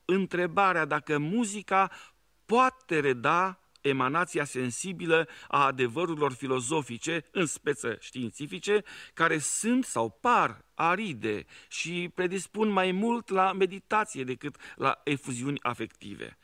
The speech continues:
Răspunsul afirmativ s-a încorporat organic în tălmăcirea opusului. Eterofonia străveche și actuală fundamentează elaborarea tehnicii componistice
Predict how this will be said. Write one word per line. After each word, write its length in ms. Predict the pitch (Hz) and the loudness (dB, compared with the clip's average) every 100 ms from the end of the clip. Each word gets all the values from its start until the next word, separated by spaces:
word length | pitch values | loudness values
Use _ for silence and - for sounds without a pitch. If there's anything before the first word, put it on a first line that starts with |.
| _ _ _ _ | _ _ _ _
Răspunsul 580 | - 120 107 185 214 165 | -2 -2 -2 0 2 2
afirmativ 720 | 135 127 117 107 - 196 220 - - | 0 0 -2 -2 -4 -6 -6 -12 -20
s-a 200 | - 127 | -2 0
încorporat 640 | 127 120 120 104 143 165 - | 0 0 -2 2 2 2 0
organic 640 | 127 113 117 165 185 180 - - | -2 0 0 0 0 -2 -6 -10
în 160 | - 143 | -2 0
tălmăcirea 720 | 135 113 110 104 139 123 - - | 0 -2 -2 -4 -2 -2 -2 -4
opusului. 680 | 110 - - - 55 - _ _ | -6 -6 -14 -14 -16 -20 _ _
Eterofonia 1040 | - 160 180 196 185 220 233 147 104 92 - _ | -4 0 0 0 0 2 2 2 0 -4 -12 _
străveche 880 | - - 123 120 107 208 240 - 170 | -18 -6 -2 0 0 0 -2 -4 -4
și 300 | 139 127 127 | -4 -8 -4
actuală 800 | 127 120 _ 139 175 190 196 185 - - _ _ | -4 -4 _ -2 -2 0 -2 -4 -10 -20 _ _
fundamentează 1160 | - 180 170 170 175 175 214 208 151 120 117 - | -2 0 2 0 0 -2 0 0 0 0 -2 0
elaborarea 680 | 131 127 113 131 156 139 | 0 0 0 0 0 0
tehnicii 460 | 127 156 143 131 135 | -2 -4 -4 -6 -6
componistice 800 | 131 117 117 143 160 151 147 | -6 -4 -2 -4 -8 -6 -2